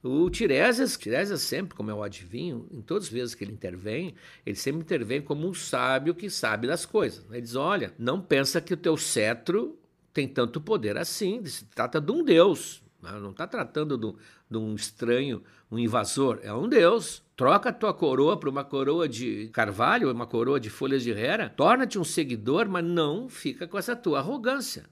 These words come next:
E não te preocupe com as mulheres, diz ele. A mulher que é casta pela própria natureza continua casta. As mulheres honestas, mesmo numa orgia dionisíaca,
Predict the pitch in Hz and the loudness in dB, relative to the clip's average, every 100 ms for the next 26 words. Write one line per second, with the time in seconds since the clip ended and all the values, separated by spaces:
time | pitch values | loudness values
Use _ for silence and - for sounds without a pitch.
0 | _ - 147 240 196 202 214 349 233 123 | _ -2 0 2 2 0 2 -2 -2 -4
1 | 120 110 95 - - - 101 98 90 - | -2 -2 -2 -6 -18 -18 -16 -14 -14 -16
2 | _ _ _ _ _ _ - 120 131 277 | _ _ _ _ _ _ -10 -4 -2 -2
3 | - 180 - 127 160 202 - - 139 117 | -2 -6 -4 -2 -2 -4 -6 -6 -4 -4
4 | 147 139 123 117 98 113 190 208 240 185 | -4 -4 -6 -6 -6 -6 -6 -8 -8 -6
5 | 185 277 - 233 233 - 110 107 123 127 | -6 -6 -2 -2 -2 -6 -8 -6 -2 0
6 | 208 160 135 107 123 160 160 120 139 160 | 0 0 -2 -2 -4 -6 -6 -2 -2 0
7 | 123 135 131 117 98 117 143 113 110 123 | -2 0 2 0 -2 -2 0 0 -2 -2
8 | 120 117 98 101 131 151 285 | -2 -4 -4 -4 -4 -6 -12